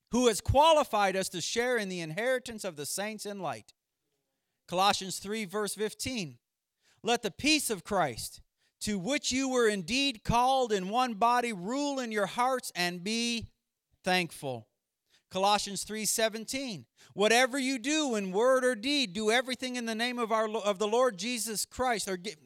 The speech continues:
um, "And whatever you do in word or deed, deed, do everything," I'm getting my tongue all tied up, "everything in the name of the Lord Jesus, giving thanks through him to God the Father."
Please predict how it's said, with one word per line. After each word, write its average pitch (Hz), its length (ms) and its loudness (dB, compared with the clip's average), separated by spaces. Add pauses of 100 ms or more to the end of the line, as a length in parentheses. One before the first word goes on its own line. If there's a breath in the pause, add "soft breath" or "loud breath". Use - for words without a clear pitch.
um, 165 180 -12 (580 loud breath)
"And 190 120 0
whatever 285 260 8
you 269 180 0
do 254 200 -2
in 220 120 -4
word 254 240 4
or 254 60 -2
deed, 214 480 -2 (100)
deed, 220 300 4
do 226 220 4
everything," 247 480 6
I'm 180 100 -4
getting 214 160 -2
my 156 120 0
tongue 214 280 -4
all 202 160 0
tied 180 260 -2
up, 131 140 -8 (380 soft breath)
"everything 262 480 4
in 233 80 -2
the 196 80 0
name 226 260 0
of 214 60 0
the 190 100 2
Lord 220 340 4
Jesus, 226 420 -2
giving 190 340 0
thanks 262 640 2
through 190 260 -4
him 247 440 -2
to 165 200 -6
God 202 420 2
the 196 100 -4
Father." 147 520 -6